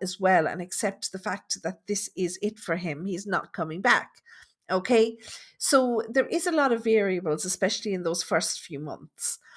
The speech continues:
But I suppose to get back to the point of your question, can we connect them with the first six months? You can connect with somebody within hours of them passing. I've done that before, okay?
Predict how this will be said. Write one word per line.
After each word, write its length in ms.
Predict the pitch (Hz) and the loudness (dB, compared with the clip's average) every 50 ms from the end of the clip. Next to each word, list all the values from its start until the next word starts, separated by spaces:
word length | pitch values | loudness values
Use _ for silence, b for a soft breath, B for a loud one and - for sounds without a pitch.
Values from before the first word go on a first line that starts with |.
| B B B B B B B B B B B _ - | B B B B B B B B B B B _ 6
But 220 | - 233 202 - | 8 8 8 8
I 60 | - 220 | 6 0
suppose 440 | 220 - 220 - 262 247 262 247 | 0 -2 -4 -2 -2 -2 -2 0
to 100 | - 254 | -2 0
get 200 | 240 220 220 220 | 2 2 2 4
back 180 | - 233 247 247 | 4 2 2 2
to 100 | - 240 | -2 -4
the 60 | 202 | -4
point 400 | 202 - - - 220 214 233 247 | -6 -8 -6 -4 -4 -2 -2 -2
of 80 | 233 233 | -2 -2
your 120 | 185 170 | -2 -2
question, 640 | 175 - - 170 180 - - - 139 92 - 185 _ _ B B B B B B B B B | -2 -2 -2 0 0 -2 -4 -4 -6 -10 -12 -16 _ _ B B B B B B B B B
can 280 | - - - 247 254 262 | -2 4 4 4 4 4
we 120 | 277 285 | 0 -6
connect 300 | 285 - 269 269 269 269 | -6 -4 -4 -4 -4 -4
them 100 | - 254 | -6 -6
with 160 | 240 240 240 - | -6 -6 -8 -8
the 60 | - | -2
first 280 | - 254 233 240 - | 0 2 2 2 0
six 220 | - 226 220 - - | -2 -2 -4 -4 -2
months? 240 | 208 185 196 - - - | -2 -2 -2 -4 -6 -8
You 140 | 202 220 220 | -10 -12 -12
can 160 | - - 208 | -10 -10 -10
connect 340 | 202 - 233 214 262 - - | -8 -6 -6 -6 -6 -6 -6
with 140 | 269 - 240 | -6 -4 -2
somebody 420 | - 220 196 196 190 190 185 175 | 0 0 0 -2 -2 -4 -4 -4
within 280 | 170 175 185 - 175 147 | -4 -4 -4 -4 -6 -4
hours 440 | - 175 180 170 170 156 160 175 180 | -2 0 0 2 2 2 2 0 -4
of 120 | 165 - | -10 -12
them 120 | - 143 | -12 -12
passing. 480 | 151 156 170 131 156 - - 131 110 - - | -10 -10 -10 -8 -6 -6 -8 -8 -10 -12 -12
I've 160 | 185 185 - | -12 -8 -4
done 200 | - 180 175 180 | -2 -2 -2 -2
that 220 | 165 156 - _ | -4 -6 -6 _
before, 460 | - 180 - - - - - - 170 _ _ _ _ - | -14 -14 -12 -10 -10 -10 -10 -12 -14 _ _ _ _ -8
okay? 440 | 185 180 - 190 170 160 160 185 | -8 -6 -2 0 0 0 -2 -4